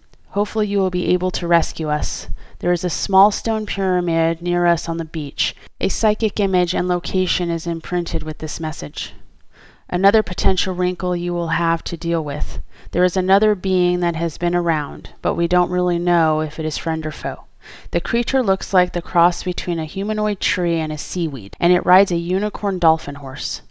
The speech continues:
It claims it is here to help, but no one is really sure what that means. We await your arrival. Unfortunately, between the vampires, the aliens, and the C S,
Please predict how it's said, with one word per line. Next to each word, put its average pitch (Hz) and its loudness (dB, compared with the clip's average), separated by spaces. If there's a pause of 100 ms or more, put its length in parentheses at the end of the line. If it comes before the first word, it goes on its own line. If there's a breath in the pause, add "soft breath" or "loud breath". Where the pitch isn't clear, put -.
It - -2
claims 208 0
it 226 8
is 220 6
here 226 8
to 214 6
help, 180 8
but 190 0
no 196 8
one 208 6
is 190 6
really 190 6
sure 170 8
what 165 2
that 165 2
means. 147 -2 (280)
We 208 4
await 220 8
your 214 8
arrival. 160 6
Unfortunately, 196 6
between 175 2
the 175 4
vampires, 208 6
the 185 2
aliens, 185 6
and 175 2
the 165 0
C 185 2
S, 156 4